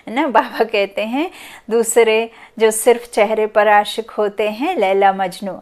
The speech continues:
आदि एक दो की शक्ल देखते रहते हैं, वह विकार में नहीं जाते।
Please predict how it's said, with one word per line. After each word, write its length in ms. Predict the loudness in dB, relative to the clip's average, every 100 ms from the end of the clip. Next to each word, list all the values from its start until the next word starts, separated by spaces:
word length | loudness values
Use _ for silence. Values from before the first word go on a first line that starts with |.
| -2
आदि 480 | 0 0 0 0 0
एक 120 | 0
दो 200 | -4 -4
की 160 | -4 -6
शक्ल 420 | -2 -4 -2 -6
देखते 480 | -2 -4 -4 -4 -4
रहते 360 | -4 -8 -6
हैं, 180 | -8 -8 -18 -20 -6
वह 140 | -2 -2
विकार 480 | -4 -2 0 0
में 160 | -2 -8
नहीं 420 | -10 -14 -18 -20 -20
जाते। 480 | -18 -18 -20 -20 -20